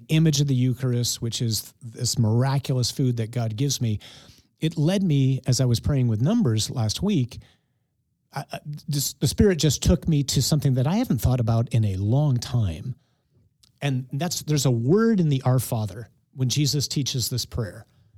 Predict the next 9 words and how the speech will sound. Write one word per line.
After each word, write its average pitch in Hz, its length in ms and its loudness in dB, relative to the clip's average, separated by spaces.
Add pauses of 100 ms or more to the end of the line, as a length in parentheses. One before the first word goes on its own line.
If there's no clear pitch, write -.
(1120)
which - 240 -6
gets 151 180 -4
translated 175 580 0
into 123 260 0
English 139 500 0
as 110 200 -2
daily, 123 680 -2 (2500)
which 143 200 0
doesn't 180 300 4